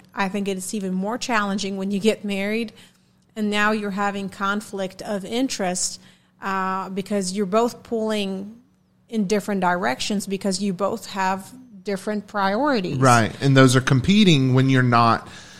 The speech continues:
Speaker 2: having a marriage that's built on a common mission.
Speaker 1: And this is why we fall back again. The same thing that we've talked about in a previous episode, how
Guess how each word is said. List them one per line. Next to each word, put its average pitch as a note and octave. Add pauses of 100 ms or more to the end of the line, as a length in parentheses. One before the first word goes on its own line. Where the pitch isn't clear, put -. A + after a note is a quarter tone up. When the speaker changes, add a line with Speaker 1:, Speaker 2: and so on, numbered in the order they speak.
(280)
Speaker 2:
having B2+
a A#2+
marriage A2+
that's -
built A2+
on G#2+
a G2+
common G2
mission. E3+
Speaker 1:
And G#3
this G#3
is G3+
why F#3+
we F#3+
fall F3
back F#3
again. F#3
The G3
same G#3+
thing A3
that G#3+
we've G#3+
talked G3+
about G3+
in G3
a F#3
previous A3
episode, F#3
how F#3